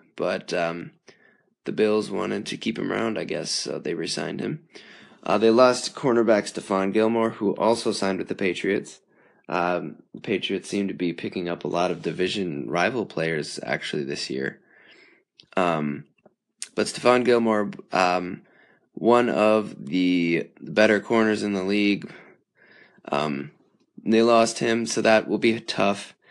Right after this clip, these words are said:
um, to overcome. They did, uh, the Bills picked up a new corner with their first overall pick,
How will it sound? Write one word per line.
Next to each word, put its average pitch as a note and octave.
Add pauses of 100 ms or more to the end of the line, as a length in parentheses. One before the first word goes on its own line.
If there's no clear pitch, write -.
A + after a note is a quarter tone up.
(480)
um, D2
to E2+
overcome. F2+
They G#2
did, A#2 (300)
uh, G2+
the G2
Bills A2
picked A2
up F#2+ (200)
a G2
new G2
corner G2
with -
their F2+
first -
overall E2
pick, -